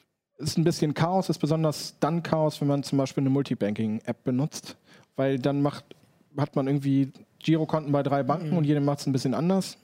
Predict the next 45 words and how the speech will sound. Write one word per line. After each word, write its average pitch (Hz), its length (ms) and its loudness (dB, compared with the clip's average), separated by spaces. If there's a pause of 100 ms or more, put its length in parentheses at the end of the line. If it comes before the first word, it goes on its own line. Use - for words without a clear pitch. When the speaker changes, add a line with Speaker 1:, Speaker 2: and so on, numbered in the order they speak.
(120)
Speaker 2:
Ja. 151 260 -8 (220)
Speaker 1:
Ist 151 160 -4
dann 151 120 2
halt 143 160 0
doof. 104 280 -4 (920)
Speaker 2:
Okay, 170 420 -2 (120)
das 175 220 0
ist 180 120 -2
auf 170 180 0
jeden 175 160 2
Fall 160 220 0
was, 151 260 -2
wo 151 120 2
das, 143 260 0
äh, 143 380 2 (420)
jeder 151 300 2
mitkriegt, 165 360 -2
dieses, 147 380 0
äh, 165 180 0
mit 143 260 -2
dem 143 280 -2 (760)
ich, - 200 -10
äh, 156 280 -4
komme 147 220 -2
da 131 80 0
jetzt 131 200 -2
so 165 80 -4
ein 139 40 -2
bisschen 143 180 -2
durcheinander, 143 280 -2
aber 135 100 -2
ich 127 100 -4
wollte 151 180 2
ja 139 60 0
eh 147 40 -4
jetzt 147 220 0
Fragen 120 280 -4
machen, 139 160 0
da 127 80 -2
kommt 143 160 -2
jetzt 135 160 0
eine 131 60 -2
Frage 123 280 -4
von 123 180 -4
mir. 165 300 0